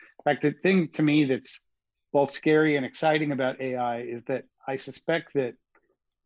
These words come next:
I don't know, five years from now, whatever is big, whatever cool thing it's doing that's really essential to visual effects is something that nobody even thought about now. It's,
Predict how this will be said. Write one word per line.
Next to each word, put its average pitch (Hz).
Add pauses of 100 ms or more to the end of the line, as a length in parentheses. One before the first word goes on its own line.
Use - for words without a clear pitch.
(160)
I 104
don't 113
know, 117
five 143
years 135
from 135
now, 117 (1600)
whatever 156
is -
big, 123
whatever 135 (240)
cool 156
thing 147
it's 127
doing 131
that's 117
really 131
essential 131
to 123
visual 120
effects 127
is 117
something 123
that 120
nobody 123
even 110
thought 117
about 110 (180)
now. 110 (880)
It's, -